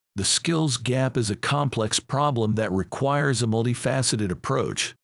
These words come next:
By leveraging online training platforms, reevaluating traditional educational methods,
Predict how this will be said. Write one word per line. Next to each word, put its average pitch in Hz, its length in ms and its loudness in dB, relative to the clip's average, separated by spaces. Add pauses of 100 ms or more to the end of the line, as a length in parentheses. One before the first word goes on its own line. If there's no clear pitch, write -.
(420)
By 104 180 0
leveraging 123 720 2
online 117 460 0
training 117 480 0
platforms, 107 880 -2 (240)
reevaluating 135 1040 2
traditional 120 680 0
educational 120 680 0
methods, - 680 -2